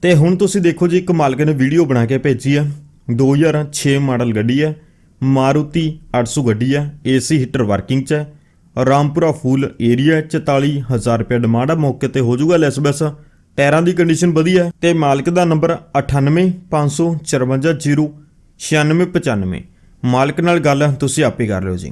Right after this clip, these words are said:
ਬਾਕੀ ਵੀਡੀਓ ਦੀ ਆਪਾਂ ਗੱਲ ਕਰ ਲਈ, ਵੀਡੀਓ ਤੁਹਾਨੂੰ ਕਿਵੇਂ ਦੀ ਲੱਗੀ ਜ਼ਰੂਰ ਦੱਸੋ ਮੈਨੂੰ ਕੁਮੈਂਟ ਕਰਕੇ। ਵਧੀਆ ਲੱਗੀ ਵੀਡੀਓ ਤਾਂ ਲਾਈਕ ਸ਼ੇਅਰ ਲਾਜ਼ਮੀ ਕਰ ਦਿਓ, ਚੈਨਲ ਨੂੰ ਕਰੋ ਜੀ ਸਬਸਕ੍ਰਾਈਬ।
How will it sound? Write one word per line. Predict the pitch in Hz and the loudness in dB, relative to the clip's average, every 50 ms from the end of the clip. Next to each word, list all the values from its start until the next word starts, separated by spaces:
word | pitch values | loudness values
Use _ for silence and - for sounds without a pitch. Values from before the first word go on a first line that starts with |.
| - - - _ _ _ _ _ _ | -16 -18 -20 _ _ _ _ _ _
ਬਾਕੀ | 131 135 135 131 175 | -2 -2 0 2 2
ਵੀਡੀਓ | 175 160 170 175 196 | 0 2 2 2 2
ਦੀ | 180 202 | 2 2
ਆਪਾਂ | 190 175 185 175 | 2 2 0 0
ਗੱਲ | 156 151 147 143 | 0 2 0 2
ਕਰ | 135 147 139 143 | 2 0 0 2
ਲਈ, | 156 170 180 | 2 0 0
ਵੀਡੀਓ | 165 160 165 185 185 | 0 2 2 2 2
ਤੁਹਾਨੂੰ | 196 196 196 185 | 2 0 0 0
ਕਿਵੇਂ | 180 170 156 165 | 0 0 0 2
ਦੀ | 165 175 | 2 2
ਲੱਗੀ | 175 160 170 175 | 2 2 0 -2
ਜ਼ਰੂਰ | 175 - 147 180 185 | -2 -2 0 0 0
ਦੱਸੋ | 160 160 143 - 156 | 0 0 -2 -2 -2
ਮੈਨੂੰ | 147 143 131 - | -2 -2 -2 -2
ਕੁਮੈਂਟ | 113 117 131 143 156 | -2 -2 -2 -2 0
ਕਰਕੇ। | - 165 165 147 180 175 | 0 -2 -2 0 -2 0
ਵਧੀਆ | 151 131 - 170 196 196 | 0 0 2 2 2 2
ਲੱਗੀ | 185 160 151 160 160 | 2 2 4 2 2
ਵੀਡੀਓ | 151 160 165 175 180 170 - - _ _ _ _ _ - | 2 2 2 0 0 -2 -6 -14 _ _ _ _ _ -2
ਤਾਂ | 165 | 0
ਲਾਈਕ | 165 156 151 151 147 | 2 4 4 2 2
ਸ਼ੇਅਰ | 147 - 170 170 139 | 0 0 0 0 2
ਲਾਜ਼ਮੀ | 127 120 123 123 135 160 180 | 2 2 2 2 2 0 2
ਕਰ | 180 175 160 156 | 2 2 0 0
ਦਿਓ, | 147 165 170 160 - - | 0 -2 -4 -6 -6 -4
ਚੈਨਲ | - 139 135 139 143 143 | -2 0 0 2 2 0
ਨੂੰ | 147 143 | 0 0
ਕਰੋ | - 143 135 135 | -2 -2 0 0
ਜੀ | 131 135 | 0 0
ਸਬਸਕ੍ਰਾਈਬ। | 127 - - 143 151 147 143 - 180 165 156 160 160 | -2 -2 0 -2 0 -2 -2 0 0 2 2 0 -2